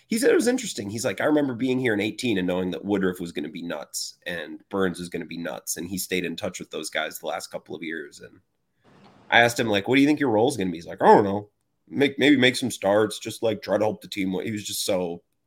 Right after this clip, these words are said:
it, it was, I, I enjoyed him. He was funny. I got a kick out of him.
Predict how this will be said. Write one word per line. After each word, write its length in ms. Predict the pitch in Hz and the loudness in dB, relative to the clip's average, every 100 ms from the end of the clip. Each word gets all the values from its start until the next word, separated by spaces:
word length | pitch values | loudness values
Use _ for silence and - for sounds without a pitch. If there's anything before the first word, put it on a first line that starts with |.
| _ _ _ | _ _ _
it, 160 | - 104 | -6 -4
it 80 | 113 | -6
was, 140 | 117 - | -8 -6
I, 40 | 104 120 | -2 0
I 140 | 92 156 | 2 2
enjoyed 360 | 170 135 135 | 2 2 2
him. 160 | 104 104 | 0 -6
He 60 | |
was 120 | 104 - | -10 -6
funny. 320 | 113 104 - _ _ _ - | -4 -4 -6 _ _ _ -10
I 40 | 104 | -4
got 120 | 95 | -4
a 40 | |
kick 200 | - 101 | -4 -6
out 120 | 87 | -8
of 60 | 69 | -10
him. 160 | 65 | -20